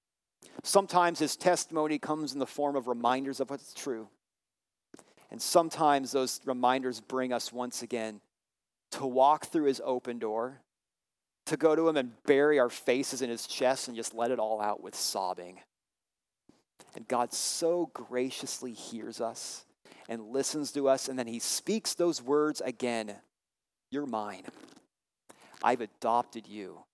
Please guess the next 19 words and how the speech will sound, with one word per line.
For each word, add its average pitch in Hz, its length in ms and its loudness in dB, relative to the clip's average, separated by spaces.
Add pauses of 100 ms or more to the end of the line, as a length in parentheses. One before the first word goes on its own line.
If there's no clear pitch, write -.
(800)
by 107 100 -8
the, 107 140 -6 (320)
by 107 100 -6
the 110 80 -4
blood 127 500 0 (240)
and 110 120 -14
the 98 60 -12
resurrection 110 800 -6 (720)
of - 100 -18
Jesus, 123 400 -6
my 101 160 -8
son, 95 500 -10 (600)
to - 100 -12
make 117 220 -6
you 117 100 -10
my 104 140 -8
son 101 380 -6
or 104 140 -14
daughter. - 380 -14